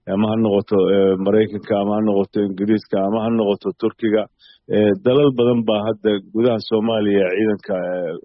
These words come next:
Soomaaliya ku tababara oo tababarra ku siiya. Marka, eh, kuwa un bay qayb ka noqonayaan. Eh, waa wax hore u socday.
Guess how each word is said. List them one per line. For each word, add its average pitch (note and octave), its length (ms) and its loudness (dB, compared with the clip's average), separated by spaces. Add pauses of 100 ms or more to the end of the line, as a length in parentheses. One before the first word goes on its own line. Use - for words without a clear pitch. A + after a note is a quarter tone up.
Soomaaliya G2+ 640 0
ku - 120 -8
tababara G#2+ 460 0
oo F#2+ 180 0
tababarra G2 480 -4
ku - 140 -18
siiya. A2+ 340 0 (640)
Marka, A2 460 -2 (280)
eh, G#2 380 2
kuwa C#3 360 2
un A#2+ 160 0
bay G#2+ 200 4 (280)
qayb A2+ 280 -2
ka A#2 120 -6
noqonayaan. G#2 680 0 (640)
Eh, G#2 240 0
waa G2 240 2
wax A2 140 0
hore A2+ 200 2
u A2+ 100 2
socday. G#2 460 0